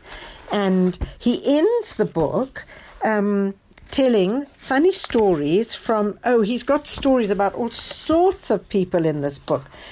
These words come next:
from Helen Suzman to Mandela. In fact, do you know that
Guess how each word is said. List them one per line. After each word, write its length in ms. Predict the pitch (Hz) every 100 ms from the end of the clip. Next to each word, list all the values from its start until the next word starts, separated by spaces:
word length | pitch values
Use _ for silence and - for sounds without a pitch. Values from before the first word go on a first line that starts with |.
| -
from 220 | - 202
Helen 420 | 180 262 269 277
Suzman 840 | 269 - - 254 240 240 247 240 254 - -
to 100 | -
Mandela. 760 | 196 196 185 175 202 202 202 -
In 160 | 202
fact, 600 | 180 - - 294 214 -
do 100 | -
you 280 | 220 254 302
know 560 | 247 202 165 127 156 269 - - - - - - - 156
that 520 | 196 160 - -